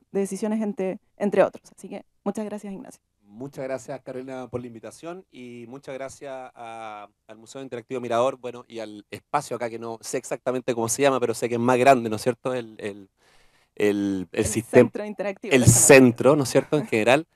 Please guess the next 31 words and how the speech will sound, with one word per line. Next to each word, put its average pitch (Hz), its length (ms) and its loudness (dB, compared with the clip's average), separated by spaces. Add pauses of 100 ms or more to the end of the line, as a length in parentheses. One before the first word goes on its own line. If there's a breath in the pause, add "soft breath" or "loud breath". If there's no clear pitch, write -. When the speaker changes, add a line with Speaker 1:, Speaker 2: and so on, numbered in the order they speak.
(240)
Speaker 2:
eh, 113 260 6
por 120 120 2
la 117 80 0
invitación 120 460 4
y 160 40 6
por 151 120 6
la 139 80 0
iniciativa. 139 440 4
Creo 131 160 4
que 127 140 2
es 120 60 -6
súper 135 200 -2
bonito, 147 560 0
eh, 127 380 0
poder 127 180 4
participar 127 500 2
de 131 80 -2
este 127 120 -4
tipo 127 160 0
de 131 40 6
iniciativas. 135 560 6
Uno 127 280 -6
usualmente 120 400 -4
está - 120 -8
más 120 220 -2
vinculado 113 420 4
al 117 100 6
área 117 200 2
de 117 80 0
investigación, 110 720 0
clase, 123 480 0